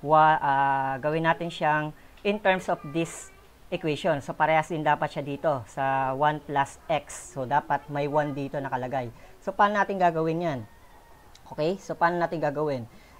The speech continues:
I-factor out natin si nine. Okay? So, factor out natin si nine. So, since ito ay square root, so, nine, tapos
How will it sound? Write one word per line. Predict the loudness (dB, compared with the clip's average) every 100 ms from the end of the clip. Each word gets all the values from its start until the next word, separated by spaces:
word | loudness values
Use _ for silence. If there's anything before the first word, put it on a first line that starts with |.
| -8
I-factor | -2 0 0 0 -4 0
out | 0 0 0
natin | -2 -2 -6 -4 -6 -10 -20
si | -8 -4
nine. | 0 -2 -2 -8 -12
Okay? | -10 -4 -2 -4 -10 -20 -20
So, | -14
factor | -4 -2 0
out | -2 -2
natin | -2 -4 -4
si | -4 -2
nine. | -2 -2 -6 -10
So, | -8
since | -6 -8
ito | -6 -2
ay | -2 -2
square | -6 -2 -2
root, | -2 -4 -10 -20
so, | -10 -6 0
nine, | 0 0 -4 -6 -14 -20 -20 -20 -10 -6
tapos | -4 -4 -8 -16